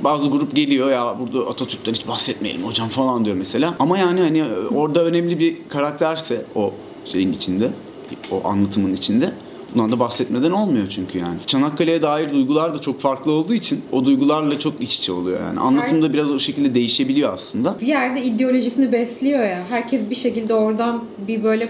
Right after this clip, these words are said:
Speaker 2: pay çıkartıp
Speaker 1: Kesinlikle
Speaker 2: Hı.
Speaker 1: Çanakkale hep öyle olmuş bu arada. Yani hem hani Türkiye tarihi için Çanakkale'nin sahiplenilme biçimi.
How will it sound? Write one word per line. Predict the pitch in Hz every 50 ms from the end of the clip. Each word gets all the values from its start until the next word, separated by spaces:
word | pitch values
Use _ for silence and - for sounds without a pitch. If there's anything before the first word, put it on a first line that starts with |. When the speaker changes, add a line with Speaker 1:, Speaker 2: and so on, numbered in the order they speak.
| - -
Speaker 2:
pay | 240 226 226 233 -
çıkartıp | - - - - 254 208 202 202 - - - 247 - -
Speaker 1:
Kesinlikle | - 165 160 - 185 196 196 - 165
Speaker 2:
Hı. | -
Speaker 1:
Çanakkale | - 247 - 147 151 151 170 160 165 165
hep | 175 -
öyle | 135 107 95 95
olmuş | 87 85 - 80 - - -
bu | - 98
arada. | 95 92 95 98
Yani | 107 123 143 151 160 139 - - - - - - - - - - -
hem | 127 135 156 151 - - - - - - - -
hani | - 113 110 107
Türkiye | 101 - 147 131 - 131 117 104
tarihi | 117 107 104 101 98 95 101
için | - - - - - 165 180 - - - - - - -
Çanakkale'nin | - 113 107 107 104 120 113 110 104
sahiplenilme | 101 - - 101 101 101 - 110 107 107 107 107 110 104 95
biçimi. | - - - - 101 101 104 98